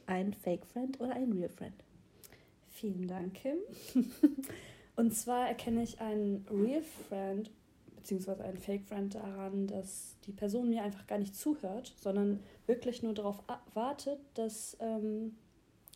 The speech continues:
Speaker 2: sein Einsatz quasi starten kann. So von wegen, „Okay, rede du mal zu Ende.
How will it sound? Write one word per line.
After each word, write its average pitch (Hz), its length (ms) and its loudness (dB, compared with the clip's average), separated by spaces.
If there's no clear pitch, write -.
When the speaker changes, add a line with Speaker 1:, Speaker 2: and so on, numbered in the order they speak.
Speaker 2:
sein 202 260 2
Einsatz 202 440 0
quasi 202 240 -4
starten 202 340 -6
kann. 202 380 -6
So - 80 -16
von 202 240 -4
wegen, 202 240 -2
„Okay, - 220 -2
rede 226 180 4
du 202 140 -2
mal 214 160 0
zu - 160 -12
Ende. 320 240 4